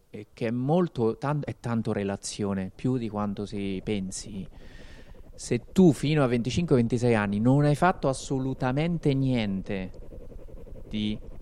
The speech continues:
voi avete già fatto alternanza scuola-lavoro, comunque di avere un contatto con, eh, con l'azienda, lo noti. Lo noti perché trovi persone magari anche tanto preparate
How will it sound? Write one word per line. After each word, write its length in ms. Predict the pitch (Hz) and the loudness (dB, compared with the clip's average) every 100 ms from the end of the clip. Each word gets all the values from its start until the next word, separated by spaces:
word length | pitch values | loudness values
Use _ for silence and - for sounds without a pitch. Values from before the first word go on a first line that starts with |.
| - | -4
voi 120 | 107 | 0
avete 200 | 104 104 | 0 2
già 140 | 113 | 2
fatto 280 | 104 104 - | 0 0 -2
alternanza 400 | 92 104 101 104 | -2 -2 -2 -4
scuola-lavoro, 460 | 95 104 104 117 110 | -4 -2 2 2 2
comunque 340 | 123 131 127 | 0 0 2
di 140 | 117 120 | 2 4
avere 220 | 131 135 | 4 2
un 140 | 127 | 0
contatto 800 | - 123 120 117 135 120 - 107 | 2 2 2 2 2 2 -2 -6
con, 360 | 101 107 104 104 | -2 0 0 0
eh, 400 | 104 101 101 98 - - - - | 0 -2 -2 -6 -10 -14 -12 -4
con 180 | - 120 | 4 6
l'azienda, 800 | 123 113 131 139 151 151 156 165 - - - - - - - - - - - - - - | 6 4 0 0 2 4 4 2 -6 -12 -12 -12 -12 -12 -12 -12 -12 -12 -12 -12 -12 -10
lo 180 | - 123 | -2 2
noti. 340 | 131 104 - - - - - - - - _ _ _ _ _ _ | 2 2 -2 -10 -10 -10 -10 -16 -20 -20 _ _ _ _ _ _
Lo 140 | 127 | 4
noti 340 | 135 120 110 110 | 4 4 2 -2
perché 240 | 120 120 | -2 0
trovi 240 | - 147 135 | 4 4 4
persone 320 | 147 185 185 | 2 2 2
magari 260 | 139 170 | 2 2
anche 260 | 131 131 120 | 0 0 0
tanto 280 | 165 202 180 | 4 4 4
preparate 800 | 135 127 120 107 104 107 120 | 4 6 6 4 2 0 0